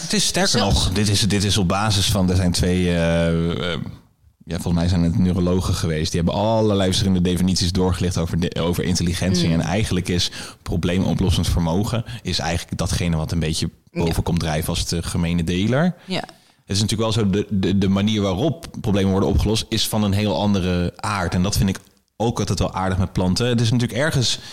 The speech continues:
Speaker 1: heel aardig dat in de geschiedenis van die botanie er steeds meer la-, wordt laten zien van, hey, planten communiceren, planten bewegen, planten voelen, planten
Speaker 2: Mm.
Speaker 1: enzovoort en zo verder.
Speaker 2: Mm.
Speaker 1: Maar er zijn natuurlijk ook heel veel dingen die gewoon heel anders zijn.
Speaker 2: Ja.
Speaker 1: In de zin van, het is echt een ander ander, maar een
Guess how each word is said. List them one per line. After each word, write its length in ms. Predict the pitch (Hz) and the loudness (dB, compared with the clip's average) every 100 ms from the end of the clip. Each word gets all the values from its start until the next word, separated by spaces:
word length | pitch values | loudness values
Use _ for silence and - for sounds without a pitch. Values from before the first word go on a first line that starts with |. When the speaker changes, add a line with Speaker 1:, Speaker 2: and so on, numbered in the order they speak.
| - - - - - _ _ _ | -18 -18 -20 -20 -20 _ _ _
Speaker 1:
heel 280 | 107 117 110 - | -2 0 0 -2
aardig 280 | 117 120 | -2 0
dat 140 | - - | 0 0
in 80 | 113 | 0
de 60 | |
geschiedenis 360 | 113 - 135 117 | 0 0 0 2
van 100 | 113 | 2
die 100 | 98 | 2
botanie 760 | 104 104 104 107 110 104 98 | 2 2 2 4 4 2 2
er 140 | - 95 | 0 0
steeds 360 | - 113 107 | 0 0 0
meer 360 | - 101 104 98 | 2 2 4 2
la-, 220 | 98 98 | 2 0
wordt 260 | 92 98 101 | 0 0 0
laten 320 | 98 92 98 | 0 0 0
zien 240 | 107 101 | 0 2
van, 160 | 92 85 | 0 0
hey, 180 | 120 117 | 0 0
planten 260 | 98 95 | 0 -2
communiceren, 760 | - 82 95 - 131 120 117 113 | 0 0 0 0 0 2 0 0
planten 280 | 92 87 87 | 0 0 0
bewegen, 460 | 95 110 110 110 | 0 0 0 0
planten 320 | 101 87 87 | 0 0 0
voelen, 320 | 95 110 104 101 | 0 0 0 -2
planten 280 | 87 87 87 | -2 -2 0
Speaker 2:
Mm. 60 | 90 | 0
Speaker 1:
enzovoort 340 | 87 82 82 | 0 0 0
en 100 | 85 | -2
zo 80 | 92 | -2
verder. 280 | - 180 180 | -2 0 0
Speaker 2:
Mm. 340 | 170 190 208 - _ _ _ - - | -2 -4 -6 -12 _ _ _ -18 -4
Speaker 1:
Maar 120 | 135 | 0
er 60 | 127 | 0
zijn 100 | 135 | 0
natuurlijk 260 | 131 135 | 0 2
ook 40 | 117 | 2
heel 80 | |
veel 100 | 123 | 2
dingen 140 | 113 113 | 2 4
die 80 | 110 | 2
gewoon 160 | 104 | 2
heel 120 | 101 - | 2 2
anders 320 | 104 90 90 | 0 0 0
zijn. 260 | 87 85 - 254 | 0 -2 -4 -4
Speaker 2:
Ja. 180 | 247 | -2
Speaker 1:
In 60 | - | 0
de 60 | 139 | 0
zin 140 | 107 | 0
van, 100 | 107 | 0
het 100 | 101 | 0
is 140 | 110 | -2
echt 220 | - 139 120 | -2 0 0
een 120 | 98 | 0
ander 300 | 120 120 107 | 2 2 2
ander, 280 | 107 117 101 | 2 2 2
maar 300 | 95 95 - | 2 -2 -2
een 140 | 113 | -4